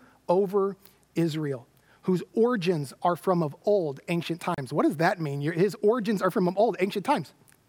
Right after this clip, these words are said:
Saying this person will be God. God is the one who exists from, has no beginning and rules from ancient times. Tells us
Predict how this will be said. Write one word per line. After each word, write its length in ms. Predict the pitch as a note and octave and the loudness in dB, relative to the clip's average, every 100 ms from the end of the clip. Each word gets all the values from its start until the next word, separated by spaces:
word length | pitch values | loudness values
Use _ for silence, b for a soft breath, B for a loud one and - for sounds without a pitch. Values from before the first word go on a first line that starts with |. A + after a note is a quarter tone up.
| _ _ | _ _
Saying 380 | - G#3 E3+ D3 _ _ _ _ _ _ _ | 0 0 0 -6 _ _ _ _ _ _ _
this 120 | F3 | -2
person 260 | G#3+ F#3 E3+ | 0 0 -2
will 80 | |
be 100 | D#3 | -2
God. 320 | C#3+ C#3+ B2 - _ _ _ _ _ _ _ _ _ _ _ _ _ | -2 -4 -4 -14 _ _ _ _ _ _ _ _ _ _ _ _ _
God 240 | G3 G3+ F#3+ | 2 2 2
is 120 | D#3+ | 0
the 80 | E3 | 0
one 220 | D#3 C3+ | 0 -2
who 340 | D#3 D#3 C#3+ - | 0 0 -2 -6
exists 360 | D3 C#3+ C#3 - | -6 -4 -6 -6
from, 160 | D3 | -6
has 200 | D#3 D3 | -4 -2
no 200 | D#3 D3+ | -2 -2
beginning 480 | C#3+ C3+ C3 A#2+ - - | -4 -6 -8 -10 -14 -6
and 100 | D3+ | 0
rules 400 | E3+ D3+ - - B B B | 2 0 -6 -18 B B B
from 360 | F3+ D3+ C#3 B B B B _ F#3 | -2 0 -4 B B B B _ 0
ancient 480 | E3+ D#3 E3 C#3 - b b b | 0 0 -4 -4 -8 b b b
times. 460 | - D3+ A#2 - _ b b b b b b b _ - | -4 -4 -4 -20 _ b b b b b b b _ -10
Tells 540 | - - B3+ C4 F#3 | -6 0 2 2 -2
us 360 | D#3 - - | -6 -8 -20